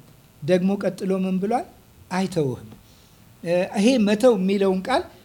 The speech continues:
ወደኋላ የ-፣ የግ-፣ የግ-፣ የግ-፣ የ-፣ የሂብሩ፣ እ፣ ትርጉም ወደኋላ አያደርግህም፣ ብቸኛ አያደርግህም፣ ብቻህን አያንከራትትህም ሁሉ እንደማለት ነው።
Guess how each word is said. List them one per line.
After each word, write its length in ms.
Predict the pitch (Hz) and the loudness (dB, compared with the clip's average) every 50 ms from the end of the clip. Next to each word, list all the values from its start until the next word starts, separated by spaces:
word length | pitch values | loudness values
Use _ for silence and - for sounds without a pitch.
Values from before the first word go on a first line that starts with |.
| - _ - | -18 _ -2
ወደኋላ 580 | 165 185 190 175 196 190 190 185 175 165 175 190 214 254 254 - - - - - - | 0 0 2 4 2 2 4 2 2 4 4 2 2 0 -2 -8 -18 -20 -20 -10 -6
የ-፣ 280 | 151 151 160 160 156 151 143 | -2 2 4 4 4 4 2
የግ-፣ 380 | 160 165 160 139 170 185 202 175 | 0 0 0 -2 -4 -6 -6 -4
የግ-፣ 340 | 151 170 170 165 151 180 170 165 | -2 -2 -2 0 0 0 0 2
የግ-፣ 360 | 156 160 165 160 165 185 196 175 | 0 0 -2 -2 -4 -8 -6 -2
የ-፣ 240 | 160 170 170 160 156 151 | 2 2 2 2 2 0
የሂብሩ፣ 400 | 147 160 160 170 190 190 160 175 170 156 139 135 - - - - | 0 0 4 4 4 4 4 0 0 0 0 -4 -10 -18 -20 -12
እ፣ 180 | - 165 147 143 | -8 -6 -6 -6
ትርጉም 360 | 143 - 180 175 180 208 262 - - - - - | -4 -2 -4 0 2 0 0 0 -2 -18 -16 -4
ወደኋላ 500 | - 165 175 170 185 180 185 180 170 175 190 220 - | 0 2 2 2 2 0 2 0 0 0 0 -4 -4
አያደርግህም፣ 680 | - 156 147 147 147 143 151 135 139 131 143 147 185 - - - - - - - - | -4 -4 -4 -4 -2 -2 -4 -4 -4 -6 -4 -6 -6 -8 -10 -16 -20 -20 -20 -16 -10
ብቸኛ 500 | 151 156 185 240 226 - - 233 208 208 240 277 240 | -6 0 0 0 0 2 2 2 2 2 0 -2 -2
አያደርግህም፣ 640 | 175 143 139 143 147 147 139 139 135 147 156 208 - - - - - - - | -2 -2 -2 -2 -2 -4 -4 -4 -4 -4 -4 -4 -6 -10 -18 -20 -20 -12 -8
ብቻህን 580 | 160 160 240 240 247 - - 240 226 226 226 196 | 0 0 0 0 0 -2 -2 0 0 -2 -2 -2
አያንከራትትህም 880 | 156 147 151 160 160 - 156 147 151 147 147 - 147 139 196 196 247 339 - - - - - - | -2 -2 -2 -4 -2 -2 0 0 0 -2 -2 -8 -8 -2 0 0 0 -2 -4 -14 -20 -20 -10 -4
ሁሉ 240 | 196 233 233 214 202 214 208 | -2 0 0 0 0 0 -2
እንደማለት 580 | 180 165 156 160 151 156 151 143 135 127 123 - | -2 -2 -2 -2 -2 -2 -2 -2 -2 -2 -4 -6
ነው። 140 | 113 101 | -16 -20